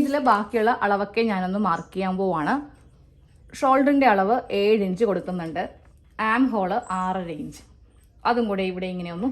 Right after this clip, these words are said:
മാർക്ക് ചെയ്ത് കൊടുത്തു. എന്നിട്ട് ദാ ഇതിങ്ങനെ ഒരു ലൈൻ വരച്ച് കൊടുത്തു കേട്ടോ. പിന്നെ ആ ചെസ്റ്റിൻ്റെ ലൈൻ കൂടെ ഇങ്ങനെ അങ്ങോട്ടൊന്ന് ചേർത്തിങ്ങനെ വരച്ച് കൊടുക്കാം. ഇനി ചെസ്റ്റ് അളവ് എത്രയാണോ അതൊന്ന്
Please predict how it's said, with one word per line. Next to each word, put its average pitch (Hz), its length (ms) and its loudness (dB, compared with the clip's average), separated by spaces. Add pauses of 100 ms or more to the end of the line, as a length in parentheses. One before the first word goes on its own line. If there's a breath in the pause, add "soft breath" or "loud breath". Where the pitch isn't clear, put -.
മാർക്ക് 175 260 -8
ചെയ്ത് 180 200 -6
കൊടുത്തു. 165 280 -6 (240)
എന്നിട്ട് 190 300 -6
ദാ 170 60 -6 (180)
ഇതിങ്ങനെ 190 400 -6
ഒരു 262 100 -6 (260)
ലൈൻ 214 260 4
വരച്ച് - 260 -6
കൊടുത്തു 151 240 -10
കേട്ടോ. 190 160 -6 (440 soft breath)
പിന്നെ 262 260 2
ആ - 20 2 (120)
ചെസ്റ്റിൻ്റെ 220 460 -2 (100)
ലൈൻ 196 160 -2 (120)
കൂടെ 180 180 -4 (220)
ഇങ്ങനെ 196 280 -8
അങ്ങോട്ടൊന്ന് 185 440 -6 (180)
ചേർത്തിങ്ങനെ 220 640 -4 (220)
വരച്ച് 185 360 -6 (200)
കൊടുക്കാം. 190 300 -6 (440 soft breath)
ഇനി 240 180 0
ചെസ്റ്റ് 240 300 0
അളവ് 285 240 2
എത്രയാണോ 220 520 0 (220)
അതൊന്ന് 196 340 -4